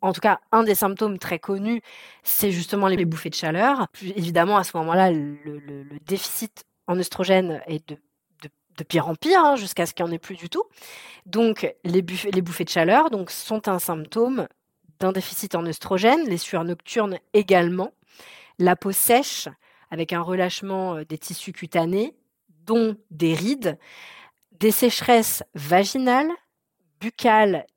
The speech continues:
mais également oculaires, des troubles de la mémoire et de la concentration, de la fatigue chronique, des,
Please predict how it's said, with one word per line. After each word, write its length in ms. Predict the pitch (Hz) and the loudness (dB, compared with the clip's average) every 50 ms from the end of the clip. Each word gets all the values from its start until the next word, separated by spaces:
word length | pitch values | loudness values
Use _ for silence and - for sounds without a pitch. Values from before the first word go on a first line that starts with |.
| _ _ _ | _ _ _
mais 320 | - 160 170 175 208 233 240 | -16 -14 -10 -2 0 0 2
également 500 | 233 220 214 208 202 208 202 202 - - _ | 4 2 2 2 2 -2 -4 -8 -8 -10 _
oculaires, 800 | - 247 240 - - - 233 202 175 170 190 247 269 254 202 165 - _ _ _ _ _ _ _ _ _ _ _ | -8 -8 -8 -8 -12 -12 -6 -2 -2 0 0 0 -2 -4 -8 -10 -12 _ _ _ _ _ _ _ _ _ _ _
des 100 | 170 165 | -12 -12
troubles 380 | - - - 302 262 262 262 | -10 -6 -6 -6 -4 -4 -4
de 100 | 240 240 | 0 2
la 160 | 233 226 214 | 2 2 4
mémoire 360 | 208 208 202 208 208 208 208 208 | 2 2 0 0 0 0 0 0
et 60 | 202 | 0
de 60 | 185 | -2
la 100 | 160 151 | -2 -4
concentration, 960 | - 180 165 - 170 165 160 - 160 151 - - - 220 226 247 262 269 277 - _ _ _ _ _ _ | -4 -8 -12 -12 -12 -14 -12 -10 -10 -10 -10 -10 -8 -8 -6 -6 -6 -8 -10 -14 _ _ _ _ _ _
de 120 | - - 185 | -10 -6 -2
la 140 | 170 165 156 | -2 -2 -2
fatigue 360 | - 180 165 - - - - | -2 -6 -6 -8 -12 -18 -16
chronique, 720 | - - - 262 247 233 233 247 254 - - - - - _ _ - - - - - _ _ _ _ | -14 -6 -2 -2 0 0 -2 -4 -6 -8 -12 -16 -16 -16 _ _ -20 -20 -20 -20 -20 _ _ _ _
des, 220 | 180 - 175 170 | -4 -4 -4 -4